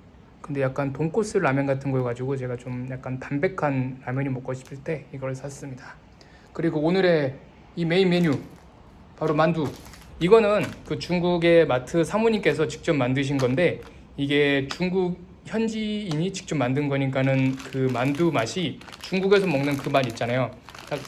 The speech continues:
이거를 깨물면은 그 안에 있는 육즙이 팍 그 맛이어가지고 정말 맛있습니다.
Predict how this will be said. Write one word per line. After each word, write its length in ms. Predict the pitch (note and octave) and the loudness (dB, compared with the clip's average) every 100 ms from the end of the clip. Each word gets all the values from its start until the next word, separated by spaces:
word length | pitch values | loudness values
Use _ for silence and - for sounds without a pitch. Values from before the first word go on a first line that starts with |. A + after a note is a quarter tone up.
| - | -6
이거를 560 | C#3+ C3+ C#3 C#3 C#3 C#3 | -2 0 2 2 0 -2
깨물면은 640 | - G#3+ G#3 F#3 G3 F#3+ | 0 0 2 2 0 -2
그 120 | D#3 | -2
안에 200 | C3+ C#3+ | -2 0
있는 200 | C3+ C3 | 0 0
육즙이 360 | C3 - D3 C#3 - - | -2 -4 -4 -4 -6 -4
팍 100 | - - - - - - - - | -2 -4 -10 -12 -14 -16 -18 -12
그 120 | - | -4
맛이어가지고 720 | D3 C3+ C#3+ B2+ C3 D#3 D3+ - - - - | -2 0 -2 -2 -4 -6 -8 -12 -20 -20 -18
정말 200 | - C#3+ C3+ | -10 -6 -6
맛있습니다. 500 | A#2+ - - - | -6 -10 -12 -18